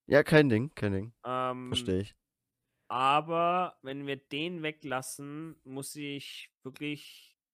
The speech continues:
Speaker 2: sagen, jetzt lass mich mal kurz überlegen, muss ich sagen, auf jeden Fall das Twitch-Game, was,
Speaker 1: Ja, auf jeden
Speaker 2: also,
Speaker 1: Fall.
Speaker 2: was Twitch dieses Jahr war. Ich hab so viele coole Leute kennengelernt, mit dir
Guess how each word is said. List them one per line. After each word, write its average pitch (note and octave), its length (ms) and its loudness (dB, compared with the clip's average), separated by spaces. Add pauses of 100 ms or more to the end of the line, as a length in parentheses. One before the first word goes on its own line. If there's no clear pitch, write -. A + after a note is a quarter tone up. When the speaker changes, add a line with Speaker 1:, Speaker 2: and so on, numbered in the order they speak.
(260)
Speaker 2:
sagen, C3 500 -8
jetzt A#2+ 160 -20
lass B2 160 -16
mich A#2+ 100 -18
mal A#2 120 -16
kurz - 220 -20
überlegen, A#2+ 420 -16
muss B2+ 160 -16
ich B2+ 100 -18
sagen, B2+ 360 -8
auf B2 140 -14
jeden B2+ 120 -14
Fall B2+ 120 -12
das A#2 240 -16
Twitch-Game, D#3 840 -12 (200)
was, - 800 -18 (280)
Speaker 1:
Ja, F#2 220 8
auf E2+ 100 0
jeden G2 180 4
Speaker 2:
also, - 0 -
Speaker 1:
Fall. F2+ 280 0
Speaker 2:
was - 220 -12
Twitch - 440 -14
dieses C#3 260 -12
Jahr C#3+ 520 -10
war. D3 360 -6 (600)
Ich A#2+ 180 -10
hab C3+ 240 -4 (260)
so B2+ 340 -10
viele F3+ 280 -10
coole D#3 240 -8
Leute C#3 280 -4
kennengelernt, C#3 680 -10
mit B2 180 -14 (240)
dir B2+ 340 -6